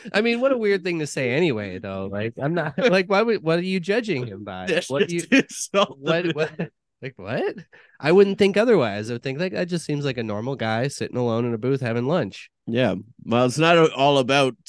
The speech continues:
Speaker 1: fucking Slash being sad in a diner.
Speaker 2: I thought we were doing the Slash cast.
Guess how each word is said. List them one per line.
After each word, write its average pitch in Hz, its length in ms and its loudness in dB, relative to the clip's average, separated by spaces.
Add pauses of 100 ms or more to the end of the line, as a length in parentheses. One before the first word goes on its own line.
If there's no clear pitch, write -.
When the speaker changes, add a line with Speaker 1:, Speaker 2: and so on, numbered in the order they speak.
(220)
Speaker 1:
fucking 113 600 -4
Slash 127 520 2
being 123 380 0
sad 135 560 2
in 127 80 2
a 117 80 0
diner. 131 560 2 (160)
Speaker 2:
I 151 100 -4
thought 160 200 -2
we 151 100 -4
were 151 160 0
doing 143 300 -2
the 135 160 -4
Slash 139 400 -4
cast. 98 500 -6